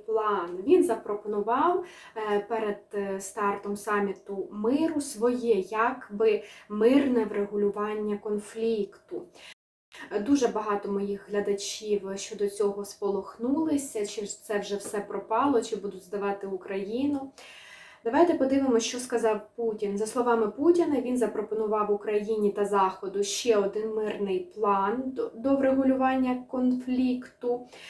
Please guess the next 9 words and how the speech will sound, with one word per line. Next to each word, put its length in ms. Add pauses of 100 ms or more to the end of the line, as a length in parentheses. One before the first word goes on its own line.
(140)
Росії 560
не 100
потрібно 560
замороження, 1080
а 140
вони 220
прагнуть 500
саме 360
закінчення 920